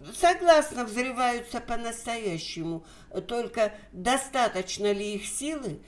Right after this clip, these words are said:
для решения той проблемы, которую Путин хотит, хо-, желает решить?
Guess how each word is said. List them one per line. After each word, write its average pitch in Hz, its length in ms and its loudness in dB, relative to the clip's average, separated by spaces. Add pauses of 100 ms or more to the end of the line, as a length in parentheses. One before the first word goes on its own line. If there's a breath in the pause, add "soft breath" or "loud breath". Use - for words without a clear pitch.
(180 soft breath)
для 202 360 4
решения 196 800 0
той 180 460 -2 (160)
проблемы, 185 680 0
которую 165 540 -4
Путин 160 440 -8
хотит, 147 480 -12 (260)
хо-, 175 160 -4 (180 loud breath)
желает 156 600 6
решить? 147 520 -6